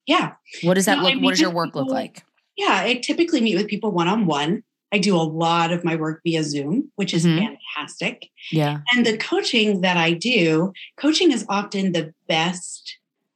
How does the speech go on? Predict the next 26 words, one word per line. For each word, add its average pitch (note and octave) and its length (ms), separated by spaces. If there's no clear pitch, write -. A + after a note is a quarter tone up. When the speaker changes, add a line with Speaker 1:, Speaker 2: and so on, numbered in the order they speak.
Speaker 1:
um, E3+ 340
expression F3+ 1160
and E3 300
application F3 760
of E3 240
positive G#3 420
psychology, A3+ 600
'cause A3+ 180
you're A#3+ 140
Speaker 2:
Okay. - 140
Speaker 1:
able B3 160
to E3+ 400
work F3 340
with F3+ 140
people E3+ 280
individually. D3 680
Just D4+ 240
like D4+ 180
you A#3+ 80
Speaker 2:
Mm-hmm. G3+ 60
Speaker 1:
would G#3+ 160
go F#3 240
see F3 560
a F3 200
therapist D#3+ 540
one-on-one, F#3+ 800